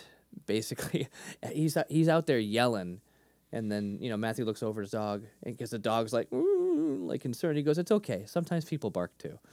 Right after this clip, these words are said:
<laughs> You know? But it's just, he kinda knows what's going on. And I, I thought at this point, I'm just like, you know, there's one thing. Oh, is there?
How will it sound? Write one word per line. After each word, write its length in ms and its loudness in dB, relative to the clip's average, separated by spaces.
<laughs> 260 -20
You 120 0
know? 80 6
But 120 2
it's 120 0
just, 320 0
he 160 0
kinda 180 8
knows 200 6
what's 120 0
going 220 6
on. 220 2
And 200 0
I, 280 2
I 100 2
thought 220 4
at 80 2
this 120 -2
point, 140 0
I'm 60 -2
just 120 -4
like, 140 -2
you 60 2
know, 100 4
there's 260 -2
one 320 2
thing. 420 0
Oh, 200 -2
is 160 -6
there? 260 -2